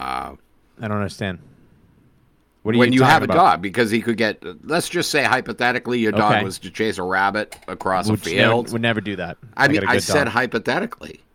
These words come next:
Speaker 1: Yeah, but my dog
Speaker 2: Would
Speaker 1: is
Speaker 2: you
Speaker 1: good.
Speaker 2: let me finish my hypothetical before you
Speaker 1: Why are
Speaker 2: fucking
Speaker 1: you
Speaker 2: just start
Speaker 1: implying that my
Speaker 2: arguing?
Speaker 1: dog is just trying to hunt down rabbits?
Speaker 2: Not your dog. This is a hypothetical dog that is chasing a hypothetical rabbit through a hypothetical field.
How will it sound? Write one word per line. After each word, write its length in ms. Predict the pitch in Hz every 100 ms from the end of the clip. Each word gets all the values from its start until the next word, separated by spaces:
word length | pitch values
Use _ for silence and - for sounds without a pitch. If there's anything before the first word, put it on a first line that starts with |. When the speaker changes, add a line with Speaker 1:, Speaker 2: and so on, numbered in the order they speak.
| _
Speaker 1:
Yeah, 140 | 120
but 140 | 120 92
my 80 |
dog 220 | 98 110 107
Speaker 2:
Would 80 |
Speaker 1:
is 20 | 135
Speaker 2:
you 60 |
Speaker 1:
good. 80 | 160
Speaker 2:
let 120 | 165
me 120 | 214 190
finish 520 | - 190 226 - - -
my 160 | 135 131
hypothetical 680 | 139 139 127 143 165 208
before 360 | 185 170 - 147
you 80 | 139
Speaker 1:
Why 100 | 127
are 20 |
Speaker 2:
fucking 120 | 151 156
Speaker 1:
you 140 | 156
Speaker 2:
just 140 | 139 123
start 140 | 131
Speaker 1:
implying 340 | - 135 127
that 160 | 135 101
my 80 | 120
Speaker 2:
arguing? 140 | 151
Speaker 1:
dog 260 | 107 117 135
is 140 | 104
just 160 | 95 92
trying 160 | 110 98
to 100 | 90
hunt 240 | 110 107
down 240 | 110 104
rabbits? 480 | 92 95 98 - -
Speaker 2:
Not 260 | 120 180 165
your 180 | 165 180
dog. 380 | 131 107 101
This 200 | - 135
is 80 | 151
a 80 | 147
hypothetical 640 | 127 131 117 135 120 117 107
dog 460 | 98 98 78 73 -
that 120 | 90
is 140 | 82
chasing 440 | - - 107 - 95
a 60 |
hypothetical 540 | 92 92 - 90 82 85
rabbit 420 | 82 80 76 67
through 140 | 80
a 40 | 73
hypothetical 720 | 90 87 82 82 80 73 71
field. 480 | 78 71 65 69